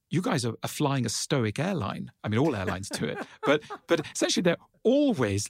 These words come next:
Speaker 1: looking for what would we do if things went really wrong right now. They're,
Speaker 2: Stoic.
Speaker 1: they're thinking about it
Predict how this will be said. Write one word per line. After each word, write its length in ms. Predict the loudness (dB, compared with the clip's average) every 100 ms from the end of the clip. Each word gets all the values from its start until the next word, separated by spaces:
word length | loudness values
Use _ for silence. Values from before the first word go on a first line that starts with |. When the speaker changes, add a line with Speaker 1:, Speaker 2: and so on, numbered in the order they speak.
| -2
Speaker 1:
looking 300 | 0 2 2
for 180 | 0 0
what 260 | 2 2
would 120 | 2 0
we 120 | 0
do 240 | 2 2
if 80 | 0
things 340 | 0 -2 0
went 160 | -2 -2
really 420 | 0 2 4 2
wrong 320 | 2 2 2 2
right 280 | 2 2
now. 220 | 0 0 -2
They're, 120 | 0
Speaker 2:
Stoic. 140 | 0
Speaker 1:
they're 100 | 2
thinking 240 | 0 -2 0
about 200 | 2
it 120 | 0